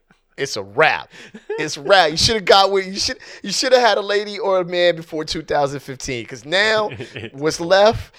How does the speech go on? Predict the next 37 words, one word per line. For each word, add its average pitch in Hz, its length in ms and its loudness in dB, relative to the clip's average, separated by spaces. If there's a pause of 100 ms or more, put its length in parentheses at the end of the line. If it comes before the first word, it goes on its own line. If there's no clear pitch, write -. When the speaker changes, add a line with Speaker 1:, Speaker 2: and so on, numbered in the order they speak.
(120)
Speaker 1:
is - 380 -12
valueless. 131 920 0 (200)
It's 120 220 -10
Speaker 2:
And 147 80 -8
Speaker 1:
gone. 147 220 4
Speaker 2:
by 190 40 -6
the 190 80 -6
way, 202 220 -8 (460)
by 156 200 -4
the 185 100 -6
way, 180 260 -4
now 151 280 -6
that 175 180 -8
things 156 260 -10
are 131 120 -6
loosening 143 480 -8
up 151 180 -10
here, 151 260 -6
at 123 80 -4
least 127 240 -10
in 110 100 -16
Cal-, 123 260 -8
well, 180 240 -8
everywhere 135 520 -8
probably, 98 460 -10
but 90 220 -16
California, 107 760 -10 (840)
I 117 100 -6
just 120 180 -12
wanna 117 240 -4
make 104 320 -8
sure - 160 -10
we 104 120 -10
go 104 160 -6
on 98 100 -6
record 104 340 -8
here. 123 300 -10